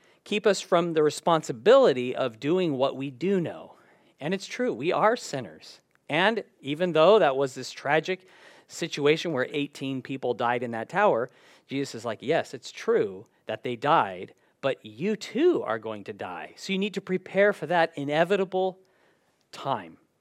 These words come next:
Unless we repent, we will perish and our suffering will be eternal. Luke thirteen, six, verse six, "He also spoke this parable. A certain man had a fig tree planted in his vineyard, and he came seeking fruit on it and found none.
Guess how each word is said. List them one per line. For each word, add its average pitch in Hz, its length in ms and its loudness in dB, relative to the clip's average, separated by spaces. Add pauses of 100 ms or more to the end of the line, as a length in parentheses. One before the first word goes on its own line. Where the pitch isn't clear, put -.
(600)
Unless 180 480 4
we 196 240 -4
repent, 208 520 0
we 190 180 0
will 190 180 2
perish 175 640 2
and 143 140 0
our 139 140 2
suffering 165 440 -2
will 139 120 0
be 131 260 -8
eternal. 156 640 -10 (1120)
Luke 160 180 -2
thirteen, 180 420 -2
six, - 340 -8
verse 131 200 -4
six, - 360 -6 (280)
"He 214 140 2
also 240 380 8
spoke 185 340 2
this 180 160 -2
parable. 165 500 2 (380)
A 156 80 2
certain 277 400 4
man 202 240 4
had 185 140 4
a 165 60 6
fig 131 280 -2
tree 143 200 -4
planted 123 440 -6
in 120 100 -4
his 143 140 -4
vineyard, 165 400 -2
and 104 100 -10
he 123 80 -8
came 143 300 -4
seeking 131 400 -10
fruit 254 240 -4
on 110 140 -4
it 113 180 -10
and 139 160 -8
found 110 340 -8
none. 135 300 -4